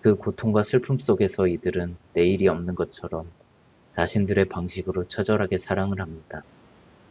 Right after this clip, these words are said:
한 시간이라는 짧은 러닝타임의 영화였지만 저는 이 영화를 본 지 두 달이 지나도록 떠올립니다. 영경이 읊조리던 십구 절이 떠오르곤 합니다.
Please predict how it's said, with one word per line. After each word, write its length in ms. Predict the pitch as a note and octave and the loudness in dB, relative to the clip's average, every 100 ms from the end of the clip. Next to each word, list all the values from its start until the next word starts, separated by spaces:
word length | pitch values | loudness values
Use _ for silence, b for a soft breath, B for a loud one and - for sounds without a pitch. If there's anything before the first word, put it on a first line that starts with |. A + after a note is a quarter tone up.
| _ | _
한 140 | B2+ C3 | 2 4
시간이라는 640 | C#3+ D3 C3+ A#2+ A2+ A2+ | 6 6 6 4 4 4
짧은 360 | A#2 B2 B2+ G#2+ | 4 4 4 0
러닝타임의 760 | F2+ G2 G#2+ - G#2+ G2+ G2 | 0 0 -2 0 -2 0 -2
영화였지만 760 | E2 F2 E2+ - - D#2+ D#2+ D#2+ _ b _ | -2 -2 -2 -4 -8 -6 -6 -8 _ b _
저는 360 | - G2+ G2+ F#2 | -2 2 2 2
이 100 | F2 | 2
영화를 360 | D#2+ E2 F#2 - | 2 2 2 0
본 200 | F2 E2 | -6 -6
지 180 | F2 - | -8 -8
두 140 | - | -2
달이 280 | F#2 F#2 F2+ | 2 2 2
지나도록 680 | - F2+ F2 F2 E2+ - - | -2 -4 -2 -2 -4 -4 2
떠올립니다. 680 | G2 G#2 F#2+ D#2+ - D#2+ - _ _ _ _ _ E2 | 2 2 0 -6 -10 -10 -12 _ _ _ _ _ -4
영경이 460 | F#2+ G#2 G#2+ G#2 | 2 2 4 2
읊조리던 680 | F#2 F#2 - G2+ F#2+ F#2+ G2 | 0 -4 0 2 2 -2 -2
십구 300 | G2+ - - | -2 -6 -4
절이 280 | A2+ G2+ F#2+ | 0 0 2
떠오르곤 480 | G#2 G#2+ G2+ F#2+ G2 | 2 2 2 -2 -4
합니다. 460 | E2 E2 - D#2 | -6 -10 -14 -14